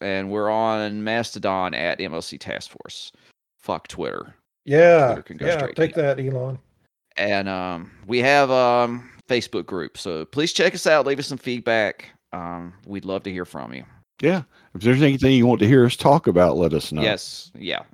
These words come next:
Speaker 1: Yeah. Let us know. We really appreci-, really appreciate any feedback you might have. But anyway, we will, um, be back at you soon, hopefully with a good movie, 'cause it's about time we did another good movie. Hap, you got a point there.
Speaker 3: Yeah.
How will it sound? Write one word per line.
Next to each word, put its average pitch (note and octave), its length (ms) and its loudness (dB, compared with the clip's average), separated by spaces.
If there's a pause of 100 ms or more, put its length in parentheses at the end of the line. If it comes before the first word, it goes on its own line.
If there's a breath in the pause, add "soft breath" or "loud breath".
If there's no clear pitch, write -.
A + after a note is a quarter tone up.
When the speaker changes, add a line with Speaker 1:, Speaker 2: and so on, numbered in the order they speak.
Speaker 1:
Yeah. C2+ 260 -14
Let E2 240 -6
us - 140 -10
know. D2 240 -8
We D#2 160 -12
really D#2 280 -10
appreci-, D#2+ 460 -14 (100)
really A#2+ 280 0
appreciate A2 500 -6
any F#2 160 -10
feedback D#2+ 500 -8
you G1+ 60 -20
might G1+ 180 -16
have. - 340 -18 (440)
But C3+ 160 4
anyway, F3+ 540 4
we C#3+ 260 -2
will, C#3+ 380 0
um, C#3 580 2 (840)
be C3 140 -6
back D3 300 2
at D#3 240 0
you D#3 60 -8
soon, D3+ 420 -2
hopefully D3 280 0
with C3 140 2
a A#2 80 0 (340)
good D#3 220 2
movie, B2 440 4
'cause - 320 -6
it's - 80 -12
about A2 280 -2
time G#2+ 220 -2
we G2+ 80 -4
did G2 180 -6
another G2+ 280 -6
good G#2 260 -4
movie. F#2+ 300 -6
Hap, G2 320 -2
you - 40 -16
got G2 180 -6
a - 40 -12
point F#2+ 340 -8
there. G2 240 -8
Speaker 3:
Yeah. C#2+ 240 -8